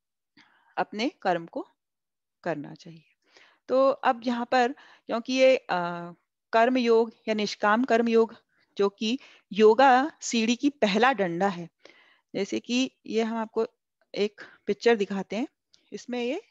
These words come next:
सीढ़ी है। तो सीढ़ी में आप सबसे देख रहे हैं कि सबसे पहला जो है वह कर्म योग है, जो कि हम अब अगले सत्र में और आज पढ़ेंगे, निष्काम कर्म योग। उसके बाद ज्ञान योग आता है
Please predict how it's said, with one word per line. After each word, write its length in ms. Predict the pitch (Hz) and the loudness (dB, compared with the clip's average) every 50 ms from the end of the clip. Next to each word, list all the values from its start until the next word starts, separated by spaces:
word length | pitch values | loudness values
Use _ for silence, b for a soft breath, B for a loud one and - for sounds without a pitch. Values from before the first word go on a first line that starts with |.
| _ | _
सीढ़ी 400 | - - - 233 226 226 240 220 | -16 -8 -6 -6 -4 -4 -6 -8
है। 140 | 208 - - _ _ _ b b b b b b b b b b _ - | -10 -12 -14 _ _ _ b b b b b b b b b b _ 0
तो 320 | 269 262 262 285 320 311 b b b b b b | 2 2 2 2 0 -6 b b b b b b
सीढ़ी 380 | - - 262 254 254 269 311 320 | -12 -8 -6 -4 -2 -2 -2 0
में 280 | 285 269 277 339 381 - _ _ _ _ _ _ - | 0 0 0 -2 -4 -8 _ _ _ _ _ _ -2
आप 140 | 202 214 - | -2 -2 -2
सबसे 260 | - 233 - 269 262 | -6 -8 -8 -6 -4
देख 220 | 233 233 226 - | -4 -6 -4 -4
रहे 80 | 240 240 | -4 -4
हैं 80 | 247 | -4
कि 120 | 240 262 269 | -4 -6 -6
सबसे 340 | - 254 - - - 254 240 | -4 -6 -8 -4 -4 -2 0
पहला 320 | - 240 220 220 226 226 | 0 0 0 0 0 0
जो 140 | 220 247 233 | 0 0 -2
है 140 | 226 233 226 | -2 -2 -2
वह 120 | 233 240 | -2 -4
कर्म 320 | 233 - 214 208 208 202 | 0 2 2 2 2 2
योग 280 | 190 175 180 156 156 - | -2 -4 -6 -8 -8 -8
है, 140 | 175 190 180 - _ _ _ _ _ - | -12 -12 -14 -18 _ _ _ _ _ -2
जो 120 | 185 202 | -2 -2
कि 140 | 196 - 226 | 0 0 0
हम 200 | 214 220 220 214 | 0 0 0 0
अब 160 | 208 214 - - _ - | -2 -2 -6 -16 _ -2
अगले 220 | 190 185 190 190 196 | -2 0 0 -2 -2
सत्र 280 | - 202 185 - 180 | -2 -4 -6 -6 -6
में 80 | 185 190 | -4 -2
और 80 | 190 | 0
आज 180 | 185 175 170 - | 0 0 -2 -2
पढ़ेंगे, 380 | - 180 175 175 175 175 175 175 | -2 -2 0 0 0 -2 -6 -8
निष्काम 460 | 180 175 - - - 175 165 165 165 | -10 -12 -12 -12 -10 -10 -10 -10 -10
कर्म 260 | - - 165 170 175 | -12 -14 -14 -14 -16
योग। 220 | 170 170 170 185 b b b b b b b _ _ _ _ _ _ _ _ - _ - | -16 -18 -18 -20 b b b b b b b _ _ _ _ _ _ _ _ -12 _ -8
उसके 320 | 240 - - - 349 311 | -8 -8 -6 -4 -4 0
बाद 400 | 233 247 240 254 269 - - 180 | 2 2 2 2 2 0 -6 -2
ज्ञान 280 | 190 208 185 185 196 208 | 0 2 2 2 0 2
योग 180 | 208 208 208 | 0 2 2
आता 240 | 202 185 - - 190 | 2 0 0 -2 -6
है 160 | 190 196 208 | -6 -6 -10